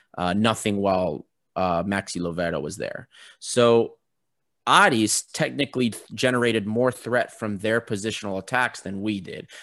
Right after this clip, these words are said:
And, uh, that was mainly because of the goal that they had. It, it generated a point three six, uh, expected goal differential. So the positional attacks are just, they're, they're not good. And part of this is, is it's cause and effect, right?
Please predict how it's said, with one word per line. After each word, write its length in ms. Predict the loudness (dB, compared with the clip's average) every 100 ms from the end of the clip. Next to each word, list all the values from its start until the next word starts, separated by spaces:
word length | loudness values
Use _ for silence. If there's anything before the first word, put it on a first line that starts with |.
| -6
And, 260 | -2 -2 -2
uh, 340 | -2 0 -2 0
that 180 | 0 2
was 140 | 0
mainly 320 | -2 -2 -4 -6
because 380 | -6 -4 -4
of 80 | -6
the 80 | -10
goal 320 | -4 -2 -2
that 200 | -6 -14
they 160 | -14 -14
had. 300 | -14 -16 -14
It, 140 | -16 _
it 140 | -8 -4
generated 500 | -4 -2 -2 -2 -4
a 60 |
point 320 | -8 -6 -6 -6
three 200 | -6 -4
six, 520 | -4 -4 -6 -16 -18 -20 -20 -8
uh, 60 | -4
expected 540 | -2 -2 -4 -4 -6
goal 180 | -6 -6
differential. 580 | -6 -6 -6 -6 -10 -10
So 480 | -2 0 0 -2 _ _ _ _ _ _ _ _ _
the 180 | -2 -2
positional 720 | 0 -4 2 2 2 2 2
attacks 720 | 0 -2 0 0 -2 -8 -10 -10 -4
are 140 | -2
just, 640 | -2 -2 -2 -2 -6 -10 -20 _ _ _ _ _
they're, 200 | 0 0
they're 280 | 2 2 2
not 340 | 2 -2 -4 2
good. 300 | 4 4 2
And 200 | -4 -6
part 300 | 2 4 4
of 120 | 4
this 220 | 2 2
is, 140 | -4
is 180 | -2 -4
it's 160 | -4 -4
cause 300 | 2 4 4
and 180 | 2 -2
effect, 360 | -8 -8 -6
right? 320 | -4 -2 -4